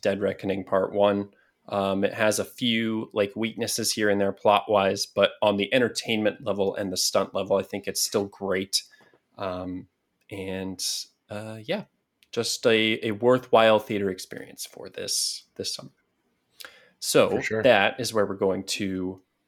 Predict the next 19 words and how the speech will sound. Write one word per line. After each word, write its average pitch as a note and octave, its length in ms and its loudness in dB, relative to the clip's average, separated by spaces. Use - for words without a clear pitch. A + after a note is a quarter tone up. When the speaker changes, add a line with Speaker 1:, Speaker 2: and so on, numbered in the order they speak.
Speaker 1:
call G2 280 2
it G#2 140 0
for F#2+ 220 -6
spoiler-free A2 720 -2
talk. - 440 0
This - 140 -6
is G2+ 160 -6
your F#2+ 140 -8
explicit - 480 -2
spoiler G2+ 360 0
warning G2 440 -2
for, F#2+ 720 -4
uh, F#2 360 -4
Mission G#2+ 240 -2
Impossible G#2 480 0
Dead G2 240 0
Reckoning G2+ 420 -2
Part G2 300 -2
One. G2+ 280 2